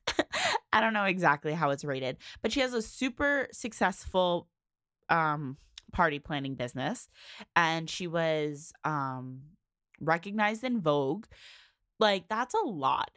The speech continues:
And it's, it was before the show, like, came out, you know? So she ha-, has been doing this.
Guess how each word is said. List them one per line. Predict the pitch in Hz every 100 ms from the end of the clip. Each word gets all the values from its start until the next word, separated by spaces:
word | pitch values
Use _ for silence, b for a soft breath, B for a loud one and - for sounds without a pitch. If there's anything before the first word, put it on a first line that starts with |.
| _ _ 214
And | 220 208
it's, | 208 - - -
it | 233
was | 254 247
before | 262 - - 208 226
the | 254 247
show, | - 190 180 185 170 156
like, | 147 -
came | 190 147
out, | 175 139 - -
you | 175
know? | 151 208
So | 277 - 196 185 180 - -
she | - - 233 233 247
ha-, | 240 190 -
has | - 190 185 156
been | 156 131
doing | 127 - -
this. | -